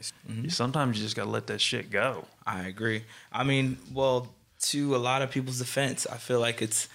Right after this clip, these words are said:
Speaker 1: a lot easier said than done a lot of times. I feel like it just depends on the,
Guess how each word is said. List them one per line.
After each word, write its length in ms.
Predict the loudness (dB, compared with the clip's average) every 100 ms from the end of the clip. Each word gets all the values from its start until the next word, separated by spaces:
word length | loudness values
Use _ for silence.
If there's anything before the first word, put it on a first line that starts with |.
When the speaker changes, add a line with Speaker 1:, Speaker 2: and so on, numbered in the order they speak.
| -14 -16 -6
Speaker 1:
a 80 | 0
lot 300 | 0 2 2
easier 500 | 4 4 4 4 4
said 320 | 2 2 2
than 140 | 2
done 220 | 2 2
a 60 | 2
lot 200 | 2 0
of 60 | 0
times. 420 | -2 -2 -4 -6
I 40 | -8
feel 180 | -2 0
like 160 | 0 -2
it 80 |
just 240 | -2 -2 -2
depends 440 | -4 -2 0 0
on 260 | -2 -2 -4
the, 300 | -6 -8